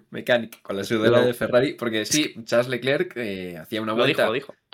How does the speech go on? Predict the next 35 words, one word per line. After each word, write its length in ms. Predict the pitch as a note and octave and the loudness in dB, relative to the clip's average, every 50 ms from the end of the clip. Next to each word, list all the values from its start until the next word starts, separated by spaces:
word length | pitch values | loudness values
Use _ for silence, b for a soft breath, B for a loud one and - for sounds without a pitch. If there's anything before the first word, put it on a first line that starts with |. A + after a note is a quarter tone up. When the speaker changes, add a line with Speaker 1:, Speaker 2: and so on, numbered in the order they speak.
| - _ | -14 _
Speaker 1:
con 160 | - G2 G2 | -8 -6 -4
un 60 | G#2+ A#2 | -2 -2
neumático 340 | A#2+ A#2+ B2 A#2 A#2+ B2 | 0 0 0 0 0 -2
usado, 560 | A#2+ A#2 - C#3 D3+ E3+ F#3+ G#3 C4 - - _ - | -2 0 2 2 4 4 4 2 0 -4 -10 _ -12
mm, 540 | B2+ B2 A2+ G#2 G2+ G2+ G2 G2 G2 F#2+ F#2+ | -10 -10 -8 -8 -8 -8 -8 -10 -10 -10 -10
hacía 180 | F2+ - A#2 A#2 | -6 -4 -2 0
un 60 | A#2 | 0
buen 140 | A#2 A#2 A2+ | 0 0 0
tiempo, 360 | C3+ C#3 G2+ E3+ F3+ F3+ E3+ | 0 -2 0 0 0 0 0
de 60 | C#3+ | 0
repente 240 | B2 A2 A#2 A2+ A#2 | -2 0 -2 0 0
ponía 160 | A2+ A2+ A2+ | 0 0 0
neumático 340 | A2+ A2+ A2+ A2+ G#2+ A#2 A#2 | 0 0 0 -2 -2 -2 -2
nuevo 280 | A2+ A#2+ B2+ B2+ A2+ - | 0 0 2 2 0 0
para, 340 | - F#2+ F#2+ F#2 - - _ | 0 0 0 -2 -4 -6 _
se 140 | - - G#2+ | -14 -14 -12
supone 300 | G2 G2+ G#2+ A#2 B2 A#2+ | -10 -6 -2 -2 -2 -2
que 80 | A2 G2+ | -2 -4
mejorar 400 | F#2 E2+ - G2+ G2+ G2+ A2 A#2 | -8 -6 -2 -2 -2 0 0 -2
ese 160 | A#2+ - A#2 | -4 -4 -2
tiempo, 420 | A2+ A#2+ B2 B2 B2 D3 E3 E3+ B B B B B B B B _ _ | 0 0 0 2 0 0 0 0 B B B B B B B B _ _
y 120 | - B2 | -8 -6
se 160 | - - A2 - | -6 -6 -4 -2
quedaba 340 | G#2 G2+ A2 A#2+ A#2+ A#2 | 0 0 2 4 4 4
una 160 | A#2 A2+ A2 G#2 | 4 2 0 0
décima, 320 | G2 G2 - A2 F2+ F2 | 0 -2 -4 -8 -10 -10
¿no? 100 | F#2+ A2 - | -10 -8 -6
Y 80 | A#2+ | -4
decía, 540 | G#2+ F#2+ G2 - G#2+ G2 F2+ F#2 F#2 E2 - - | -4 -4 -4 -2 -2 0 2 2 2 0 0 -2
"Oye, 260 | A2+ A#2 B2+ G#2 D#2 | 0 2 2 0 0
pero 240 | - G2+ G2 G2 G2 | -2 -4 -2 -2 -2
es 160 | G#2 G#2 - | -4 -2 0
que 160 | - A#2+ A#2+ | 2 2 2
este 240 | A#2 A#2 - C3 B2 | 2 2 0 0 2
neumático 640 | B2 B2 A#2+ B2+ B2+ C3 C3+ C3 D3+ D#3+ D3 - | 2 2 0 0 0 -2 -2 0 0 0 0 -2